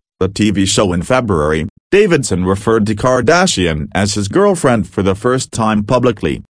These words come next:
The couple became Instagram official in March after Kardashian posted a series of romantic photos with Davidson.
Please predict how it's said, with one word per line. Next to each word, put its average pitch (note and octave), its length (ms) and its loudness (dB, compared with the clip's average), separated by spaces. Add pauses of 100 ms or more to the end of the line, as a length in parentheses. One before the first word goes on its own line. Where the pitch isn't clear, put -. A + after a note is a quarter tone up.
(420)
The G#2+ 100 2
couple G2 380 -2
became F#2+ 480 -2
Instagram G2+ 680 -2
official A2+ 500 0
in B2 140 0
March F#2+ 380 0
after C3+ 380 0
Kardashian G2+ 840 0
posted A#2+ 440 0
a G2 40 -2
series C#3+ 440 -2
of G2 240 -2
romantic A2 680 0
photos G#2 480 0
with G#2+ 200 -4
Davidson. F#2+ 640 -2